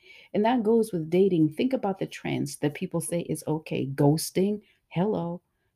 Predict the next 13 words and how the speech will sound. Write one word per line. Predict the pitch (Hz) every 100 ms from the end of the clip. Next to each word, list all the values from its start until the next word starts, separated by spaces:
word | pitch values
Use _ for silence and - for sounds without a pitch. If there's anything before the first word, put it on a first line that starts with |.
| _ -
Ghosting, | 160 170 - 147
diabolical. | 139 180 165 143 143 - 151 175 _ _ _ -
Breadcrumbing | 135 139 160 175 - 180 185 185 175
for | - 233
what? | 247 285 - - _ _
When | - 185
he | 214 208
has | 196
a | 185
whole | 170 208
table | 202 208 220 185
for | 165 - 156
you. | 151